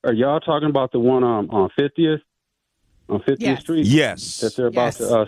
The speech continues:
Speaker 1: switch over? Yeah, 'cause, um, I don't know how this ties in anything, if it's even relevant, but, like, you know, that used to be a halfway house. It was an inpatient, um, A O D A,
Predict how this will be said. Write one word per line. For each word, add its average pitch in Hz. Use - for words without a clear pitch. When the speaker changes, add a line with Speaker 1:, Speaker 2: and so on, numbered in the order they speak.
Speaker 1:
switch 123
over? 123
Yeah, 113
'cause, 113
um, 120
I 143
don't 165
know 160
how 147
this 131
ties 123
in 131
anything, 135
if 101
it's 107
even 92
relevant, 98
but, 92
like, 101
you 127
know, 165
that 135
used 151
to -
be 110
a 90
halfway 120
house. 85
It 123
was 110
an 95
inpatient, 120
um, 85
A 117
O 117
D 107
A, 135